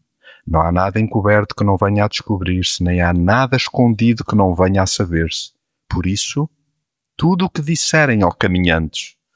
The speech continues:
tudo o que disserem, ó seguidores de Jesus,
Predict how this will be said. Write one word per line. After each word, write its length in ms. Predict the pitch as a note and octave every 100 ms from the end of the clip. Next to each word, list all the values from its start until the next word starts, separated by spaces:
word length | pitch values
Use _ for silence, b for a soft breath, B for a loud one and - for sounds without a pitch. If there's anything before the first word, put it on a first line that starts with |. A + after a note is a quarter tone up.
| b b -
tudo 300 | F3 F#3+ F#3
o 60 |
que 120 | - C#3+
disserem, 800 | D3+ - - C#3+ C#3+ A#2 G2+ -
ó 140 | G2+
seguidores 840 | - - A2+ A2 G2 A2 B2 A2 F#2
de 140 | G2
Jesus, 720 | G2+ E2+ G2+ B2 B2 - -